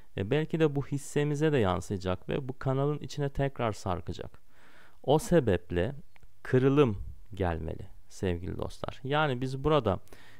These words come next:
kırılımı göreceğiz. Bir retest ve devam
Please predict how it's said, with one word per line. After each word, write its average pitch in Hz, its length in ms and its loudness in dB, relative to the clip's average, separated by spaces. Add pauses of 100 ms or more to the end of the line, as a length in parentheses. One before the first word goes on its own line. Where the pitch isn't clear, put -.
(180)
kırılımı 147 460 6
göreceğiz. 135 760 4 (420)
Bir 127 280 2
retest - 680 0
ve 131 280 2
devam 107 460 8